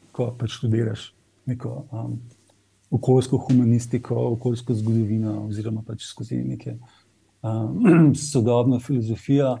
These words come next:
prideš do tega, da, mislim, recimo Bruno Latour ima zelo lep citat: um, "Tim, jaz ne živiva na istem planetu." Ljudje imajo dejansko tako različne predstave ple-, o planetu,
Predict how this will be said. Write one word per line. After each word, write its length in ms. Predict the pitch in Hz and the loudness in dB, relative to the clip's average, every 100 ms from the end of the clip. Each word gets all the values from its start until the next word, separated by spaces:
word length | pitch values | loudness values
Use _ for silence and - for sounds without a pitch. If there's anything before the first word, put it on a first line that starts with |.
| - _ | -10 _
prideš 320 | 151 139 123 | 2 4 4
do 80 | 123 | 2
tega, 300 | 127 131 123 | 2 0 0
da, 220 | 110 113 110 - _ _ _ _ | -2 -2 -6 -8 _ _ _ _
mislim, 220 | - 120 104 | -8 -6 -6
recimo 320 | - 117 104 | -4 -4 -2
Bruno 260 | 123 127 110 | 0 -2 -2
Latour 320 | 110 123 120 | -4 -2 -2
ima 160 | 107 104 | -2 -4
zelo 320 | 117 117 156 123 | -4 -4 -6 -6
lep 200 | 113 117 | -6 -6
citat: 480 | - 110 107 110 - - | -12 -10 -12 -12 -16 -8
um, 420 | 113 120 123 120 - | -6 -6 -8 -10 -4
"Tim, 280 | - 123 110 | 2 4 4
jaz 220 | 110 110 | 2 -2
ne 100 | 120 | -4
živiva 340 | 104 107 113 110 | -2 -2 -2 -2
na 120 | 107 | -6
istem 320 | 107 _ 110 | -10 _ -12
planetu." 500 | 123 120 120 - - _ - | -10 -10 -12 -18 -20 _ 0
Ljudje 200 | 117 135 | 4 6
imajo 320 | 131 127 120 | 6 4 4
dejansko 440 | 113 113 127 - 107 | 2 0 -4 -6 -14
tako 320 | - 151 147 | -4 2 4
različne 540 | 135 120 135 - 139 | 4 4 2 0 -6
predstave 680 | 123 120 - 113 127 120 117 - _ _ _ _ _ _ _ _ | -8 -12 -8 -4 -2 -4 -8 -14 _ _ _ _ _ _ _ _
ple-, 200 | 139 143 - - | -2 -2 -2 -2
o 160 | 135 | -2
planetu, 520 | - 120 120 123 127 | 0 0 0 -2 -4